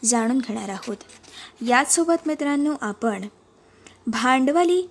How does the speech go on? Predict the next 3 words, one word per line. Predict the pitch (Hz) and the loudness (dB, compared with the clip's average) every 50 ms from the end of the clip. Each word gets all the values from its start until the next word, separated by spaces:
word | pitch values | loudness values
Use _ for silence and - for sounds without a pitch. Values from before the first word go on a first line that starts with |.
| - - - - | -10 -14 -6 0
अर्थसहाय्य | 240 233 226 226 - 285 294 - 302 269 269 285 285 277 285 285 | 2 2 2 0 0 -2 0 0 0 -2 -2 -2 0 0 -2 -2
करणाऱ्या | - 285 262 254 247 247 247 240 240 240 247 262 - _ _ _ _ _ _ _ - 220 | -2 -2 -2 0 0 0 0 0 0 0 -2 -2 -6 _ _ _ _ _ _ _ -6 -4
तसेच | 202 - - 262 240 214 208 208 - | 0 2 2 4 4 2 2 0 -2